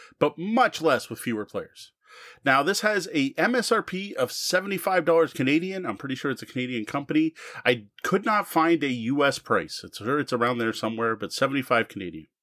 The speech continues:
Now, in Draconis Invasion, you're a noble hero charged by your king to defend the kingdom from the invasion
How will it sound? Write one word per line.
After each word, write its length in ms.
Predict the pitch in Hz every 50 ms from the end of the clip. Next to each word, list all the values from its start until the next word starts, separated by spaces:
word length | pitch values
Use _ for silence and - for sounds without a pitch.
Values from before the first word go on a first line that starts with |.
| _ _ _ _ - - - - - - - _ -
Now, 140 | 131 123 -
in 220 | 220 226 262 262
Draconis 480 | 240 247 220 - - 214 214 214 - -
Invasion, 540 | 254 220 190 170 135 120 104 135 156 185 196
you're 220 | 117 - 127 123
a 60 | 117 110
noble 440 | 110 110 127 165 214 240 254 233 180
hero 480 | - 190 175 135 113 107 98 95 104
charged 440 | 113 - - - 127 151 175 180 -
by 100 | - 196
your 160 | 208 208 208
king 420 | 202 - - 160 147 131 143 147 147 -
to 100 | - 120
defend 400 | 104 107 - - 131 156 185 185
the 80 | 190
kingdom 540 | - - 180 160 151 143 135 143 143 143 139
from 220 | - - 127 113
the 120 | 107 110 110
invasion 800 | 110 110 104 98 98 120 131 160 180 175 151 - 175 180 175